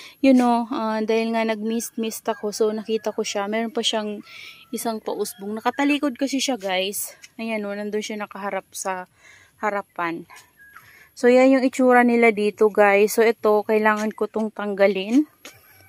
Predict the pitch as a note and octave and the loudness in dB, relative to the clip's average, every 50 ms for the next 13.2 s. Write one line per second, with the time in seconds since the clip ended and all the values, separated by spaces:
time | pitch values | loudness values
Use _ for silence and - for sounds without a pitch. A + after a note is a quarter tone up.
0 | _ _ F#5+ _ _ _ - - _ _ _ _ - - _ _ _ _ - - | _ _ _ _ _ _ -20 -20 _ _ _ _ -20 -20 _ _ _ _ -12 -10
1 | G3 F#3+ G3 G3 F#3+ F#3 F#3 G3 G3+ - - - _ - - - - - - - | -8 -6 -4 -4 -4 -4 -4 -6 -8 -10 -16 -20 _ -16 -14 -14 -14 -16 -20 -20
2 | - - - - - - - - - - - - - - - - - - - - | -20 -20 -20 -20 -20 -20 -18 -18 -18 -18 -18 -18 -18 -18 -18 -18 -18 -18 -16 -18
3 | - - - - - - - - - - _ _ _ - A3 A3 A3+ A3+ A#3+ A#3+ | -16 -16 -18 -16 -16 -16 -16 -16 -16 -18 _ _ _ -2 2 2 4 4 6 6
4 | A#3+ A3+ G#3+ A3 A3 G#3+ A3+ A3 G#3+ G#3 G#3 G#3 G3+ G3 G3 G3 G3 F#3 - F#3+ | 6 6 6 4 2 2 2 2 4 2 0 -2 -2 -4 -4 -4 -6 -6 -8 -10
5 | E3 F3 E3+ E3+ F3 E3 E3 F3 F3 - - G3 G3+ G#3 G#3 G#3 G3+ G#3+ G3+ G3+ | -10 -10 -8 -8 -8 -8 -8 -8 -8 -8 -6 -4 -2 -2 -2 -2 -2 -4 -4 -2
6 | G3+ G3 G3 F#3+ F#3 F3+ - - G3 F#3+ F#3+ F#3+ F#3+ F#3+ F#3+ F#3+ - - G3 F#3 | -2 -2 -2 -2 -4 -4 -4 -6 -6 -4 -2 -2 -2 -2 -4 -4 -6 -8 -8 -6
7 | F#3 F#3 F#3 F#3 F#3 F3 - F#3+ F3 E3+ E3 E3+ E3+ E3 F3+ F3+ - G#3 G#3 G#3+ | -4 -4 -4 -6 -6 -6 -4 -4 -2 -2 -2 -4 -4 -4 -6 -2 0 0 2 2
8 | G#3+ G#3 - - - - - - - - - _ _ - G3 A#3 B3 B3 C#4 C#4 | 0 -4 -6 -14 -20 -20 -20 -20 -20 -20 -20 _ _ -8 -4 -4 -2 0 0 0
9 | C4+ C4 B3 B3 G#3+ A#3 A#3 A#3 A3+ G#3+ A3 A#3+ A#3 A#3 - A#3+ A3 G#3 G3+ G3+ | 0 0 0 0 0 0 0 2 2 2 2 0 -2 -6 -4 0 0 2 2 2
10 | G3+ G#3 G3 G3 G3 F#3+ F#3+ F#3+ F3 - F3+ F3 F3 F#3 G3 - - - - - | 0 0 -2 -2 -4 -4 -4 -6 -6 -4 -4 -4 -4 -4 -6 -10 -12 -12 -14 -20
11 | - _ _ _ _ _ _ _ _ _ - G#3+ G#3+ G#3+ G#3+ G#3+ A#3+ A#3 A3 G#3+ | -20 _ _ _ _ _ _ _ _ _ -4 -2 0 0 0 0 2 2 2 2
12 | G#3+ G#3+ G#3 - G#3 G3+ G3 G3 F#3+ G3 F#3+ F#3 - F#3+ F#3+ F#3+ F#3 F3+ E3+ E3+ | 0 -2 -4 -6 -6 -6 -6 -6 -6 -6 -8 -8 -10 -8 -6 -6 -4 -4 -4 -4
13 | E3 E3+ F3+ | -6 -6 -10